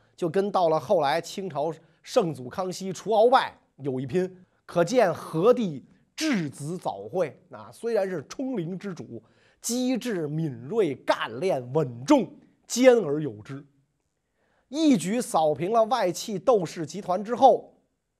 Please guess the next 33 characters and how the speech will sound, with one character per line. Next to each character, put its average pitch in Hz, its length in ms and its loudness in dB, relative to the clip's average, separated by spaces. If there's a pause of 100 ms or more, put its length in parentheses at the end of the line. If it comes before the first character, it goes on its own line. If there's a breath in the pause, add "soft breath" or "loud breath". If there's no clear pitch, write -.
(320)
和 160 320 -2
帝 185 120 0
就 139 80 -4
开 165 160 -4
始 123 140 -8
亲 180 320 -8
政 165 160 -4
了 - 60 -16 (320)
啊。 98 180 -16 (320 soft breath)
初 - 140 -4
二、 180 200 6
初 180 160 -4
三 180 180 2
的 170 60 -2
孩 117 240 -6
子 143 140 -4 (220 soft breath)
就 - 120 -8
开 180 180 -2
始 143 120 -6
亲 196 260 -6
政， 175 140 -8 (460 soft breath)
每 165 380 2
天 233 400 0
早 202 400 0
起 147 320 -10
临 147 240 -10
朝， 175 340 2 (140)
深 277 420 -2
夜 196 300 0
批 - 300 -12
阅 202 280 -2
奏 143 280 -4
章， 170 240 -2